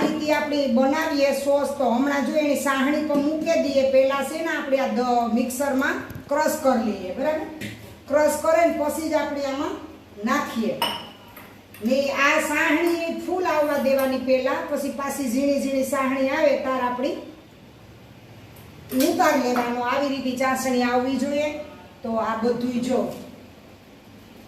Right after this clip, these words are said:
આ થેગો બધુંય. તો આ સોસની અંદર એ ચાસણી, ખાંડ નાખવાની છે ને આપણી ફાવે એટલું મીઠું નાખવાનું છે. ને પછી આપણી સેલે આવી થાય કે એવ આપણી ઘટ થઈ ગઈ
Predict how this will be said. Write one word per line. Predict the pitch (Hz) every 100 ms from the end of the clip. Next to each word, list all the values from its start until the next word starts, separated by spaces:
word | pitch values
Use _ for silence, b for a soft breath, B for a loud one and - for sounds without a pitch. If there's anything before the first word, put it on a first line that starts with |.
| - - - - 190
આ | 202
થેગો | 226 247 262 254
બધુંય. | 262 262 262 233 - - - - - - -
તો |
આ | 196 196
સોસની | - 233 233 233 226
અંદર | 226 214
એ | 214 208
ચાસણી, | 233 233 - 226 220 -
ખાંડ | 254 247 247
નાખવાની | 262 247 240 247 247 233
છે | 269 262
ને |
આપણી | 233 233 226 -
ફાવે | 247 233 233
એટલું | 226 220
મીઠું | 277 302 302
નાખવાનું | 254 226 214 214 214 196
છે. | 233 226 - B B B 220
ને | 233 233
પછી | 277 269 262
આપણી | 254 247 240
સેલે | 262 269 262
આવી | 233 262 262
થાય | 262 277 262
કે | 233 214
એવ | 240 262
આપણી | 247 247 240 -
ઘટ | 254 262 - -
થઈ | 302
ગઈ | 302